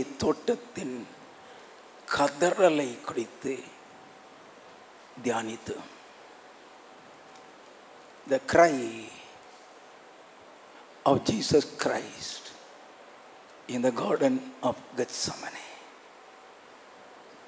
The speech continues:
முதலாவது மரணத்துக்கு ஏதுவான ஒரு துக்கம் இயேசுவை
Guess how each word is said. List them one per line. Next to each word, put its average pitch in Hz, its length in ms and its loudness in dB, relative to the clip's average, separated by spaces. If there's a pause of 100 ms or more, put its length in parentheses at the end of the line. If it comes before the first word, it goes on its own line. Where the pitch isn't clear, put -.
(1600)
முதலாவது 147 720 6 (2250)
மரணத்துக்கு 175 680 2 (160)
ஏதுவான 147 520 4 (1500)
ஒரு 127 120 4 (140)
துக்கம் 143 480 4 (1040)
இயேசுவை 120 540 4